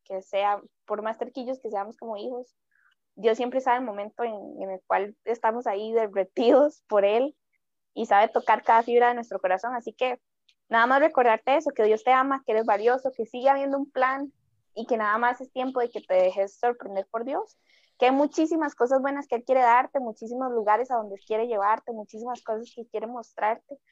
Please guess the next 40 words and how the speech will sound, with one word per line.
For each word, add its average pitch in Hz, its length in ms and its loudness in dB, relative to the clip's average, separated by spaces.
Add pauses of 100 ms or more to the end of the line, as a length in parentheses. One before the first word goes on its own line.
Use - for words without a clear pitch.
(320)
pero 226 240 2
sí 233 120 2
a 233 60 6
veces 254 300 2
ocupamos 226 500 -4
un 254 100 -10
poco 240 260 -6
de 247 80 -2
humildad, 196 480 -6 (640)
sí - 160 -2
a 220 80 6
veces, 226 400 2
más 220 180 0
bien 254 180 -2
no 262 80 -4
un 262 120 -6
poco, 277 260 0
sino 214 220 -12
muchísima 294 480 -4
humildad 220 460 -4 (100)
para 214 160 0
aceptar 202 360 -4
sus 240 140 -6
procesos, 233 540 -6
para 202 160 -2
ace-, 196 180 -8
aceptar 202 440 -2
el 240 100 -6
camino, 233 440 -8
para 190 180 -6
aceptar 190 320 -8
que 226 100 -10
ocupamos 214 400 -6
cambiar, 190 460 -6 (840)
para 214 160 4
aceptar 214 380 -2
que 247 80 -6
no 247 100 -4
somos 262 240 -2
perfectos. - 800 -4